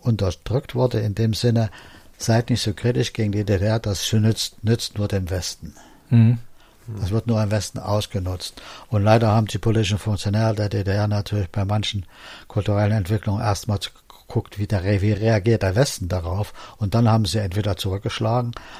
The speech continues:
Speaker 1: oder haben gesagt, „Na gut, der Westen reagiert ja kaum, dann kann's nicht so schlimm sein.“ Also das ist natürlich auch so ein Problem, ja, dieses Ost-West.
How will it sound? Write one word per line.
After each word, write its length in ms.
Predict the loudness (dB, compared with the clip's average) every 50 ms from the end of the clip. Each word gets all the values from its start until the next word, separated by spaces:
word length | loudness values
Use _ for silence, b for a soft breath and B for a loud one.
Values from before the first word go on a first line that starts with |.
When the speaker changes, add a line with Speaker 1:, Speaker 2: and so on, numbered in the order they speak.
| B B B
Speaker 1:
oder 240 | -2 0 2 2 2
haben 240 | 2 0 -2 -4 -8 -14 -20 _ _ -20 -20
gesagt, 380 | -20 -14 -6 -4 -2 -2 -2 -2 -4
„Na 80 | -4
gut, 220 | -2 -2 -4 -4 -2
der 80 | -4
Westen 260 | -4 -4 -4 -4 -4
reagiert 440 | -2 -2 0 -2 0 0 -2 0 0
ja 80 | -2 -4
kaum, 320 | -2 -2 -2 -2 0 -2
dann 120 | -4 -4 -2
kann's 240 | -2 -2 -2 -2
nicht 140 | -2 -4 -2
so 80 | -2 -4
schlimm 240 | -2 0 0 0 0
sein.“ 200 | -2 -4 -4 -6 B B B B B B B B
Also 240 | B 0 2 2 2
das 180 | 0 0 -2
ist 160 | -2 -4 -4 -4
natürlich 320 | -4 -2 -2 -2 -2 -2
auch 100 | -4 -4
so 120 | -4 -4
ein 80 | -4 -4
Problem, 500 | -4 -6 -8 -4 -2 -2 0 0 0 0
ja, 100 | 0 0
dieses 340 | 0 -2 -4 -4 -4 -6 -6
Ost-West. 600 | -6 -6 -6 -6 -2 -2 -2 -2 -2 -4 -8